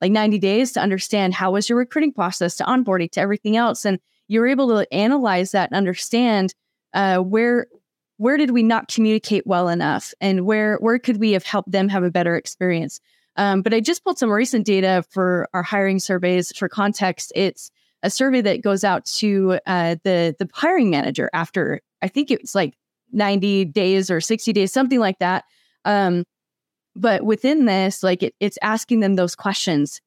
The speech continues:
about how, how great are they doing, and helps us understand, like,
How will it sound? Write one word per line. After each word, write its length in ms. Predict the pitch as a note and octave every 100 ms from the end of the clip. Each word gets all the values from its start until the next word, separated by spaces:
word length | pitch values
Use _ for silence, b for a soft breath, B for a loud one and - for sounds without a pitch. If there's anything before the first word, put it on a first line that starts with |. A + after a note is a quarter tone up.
| _ -
about 380 | G3 F3+ E3+
how, 500 | - G3+ F#3+ F#3+ F#3+ - _ _ _ _
how 220 | - G#3+
great 260 | G3 G3+ F#3
are 100 | F3
they 140 | E3+
doing, 520 | E3 G#3 G3+ G3 F#3+
and 120 | F3+ E3
helps 260 | G3 G3+
us 140 | G3+ G3+
understand, 800 | F3 F3 - G3+ F#3 F3 F3
like, 260 | D#3 D#3+ D#3